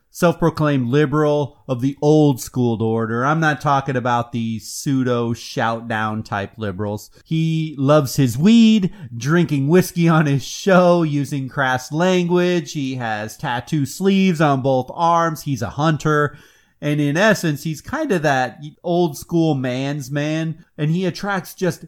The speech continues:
hundreds of millions to his show. In fact, long before I ever began this podcast, I listened to Rogan.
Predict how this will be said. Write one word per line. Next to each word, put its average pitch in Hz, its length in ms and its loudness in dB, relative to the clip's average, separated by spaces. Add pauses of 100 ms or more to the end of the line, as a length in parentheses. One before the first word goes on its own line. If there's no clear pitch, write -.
(120)
hundreds 180 500 -2
of 127 100 -4
millions 156 600 2
to 123 140 -4
his 113 160 -4
show. 107 600 -2 (220)
In 139 160 -2
fact, 165 400 -4
long 175 240 0
before 160 340 0
I 135 80 0
ever 143 240 0
began 131 440 -4
this 131 180 -6
podcast, 139 680 -6
I 131 100 -6
listened 156 360 -4
to 123 60 -2
Rogan. 107 560 -6